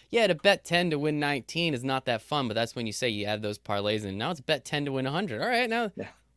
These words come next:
Speaker 1: a little more fun. So, yeah, that eight to two shot, that eight to one shot, that ten to one,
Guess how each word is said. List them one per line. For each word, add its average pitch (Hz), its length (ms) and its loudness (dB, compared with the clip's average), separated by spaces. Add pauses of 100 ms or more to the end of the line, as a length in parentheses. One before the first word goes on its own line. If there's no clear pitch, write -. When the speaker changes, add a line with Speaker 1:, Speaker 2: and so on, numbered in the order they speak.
(120)
Speaker 1:
a - 20 -12
little 220 160 0
more 180 160 6
fun. 208 380 4
So, 170 120 0
yeah, 196 220 8
that 175 160 6
eight 185 180 4
to 165 80 -8
two 185 200 0
shot, 170 380 2
that 156 120 2
eight 156 140 -2
to 156 100 -4
one 151 180 0
shot, 151 280 0
that 143 140 -2
ten 151 220 -2
to 143 80 -4
one, 131 320 -4